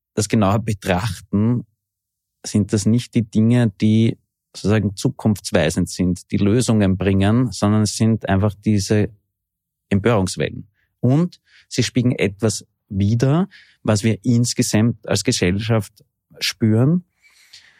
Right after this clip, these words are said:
was ich als große Gereiztheit, äh, bezeichnen würde. Eine große gesellschaftliche Gereiztheit,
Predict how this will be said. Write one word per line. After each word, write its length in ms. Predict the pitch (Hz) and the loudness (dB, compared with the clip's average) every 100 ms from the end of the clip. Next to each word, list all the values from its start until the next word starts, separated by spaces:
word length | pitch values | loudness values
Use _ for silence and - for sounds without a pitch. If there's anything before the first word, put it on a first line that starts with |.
| _ _ _ _ _ _ _ _ | _ _ _ _ _ _ _ _
was 220 | 104 110 | -2 0
ich 180 | 120 117 | 0 0
als 320 | 104 117 - | 0 0 -4
große 300 | - 117 - | -2 -2 0
Gereiztheit, 760 | 110 104 95 - - 90 - - 90 - | 0 0 0 -4 -4 -4 -4 -12 -20 -8
äh, 260 | 104 101 92 90 | -2 0 0 -2
bezeichnen 600 | 92 - 71 - 110 98 | -4 -2 -2 -2 -2 -2
würde. 420 | 104 101 127 151 - _ _ _ _ _ _ - - - | -2 0 0 -2 -6 _ _ _ _ _ _ -16 -14 -4
Eine 180 | 110 104 | -2 -2
große 500 | - 113 135 - - | 0 0 0 0 -2
gesellschaftliche 800 | 117 - 95 113 117 104 98 | -2 0 0 0 -2 -4 -4
Gereiztheit, 960 | 98 101 82 71 104 - - 107 113 - | -2 -2 0 -2 -2 -6 -2 0 0 -4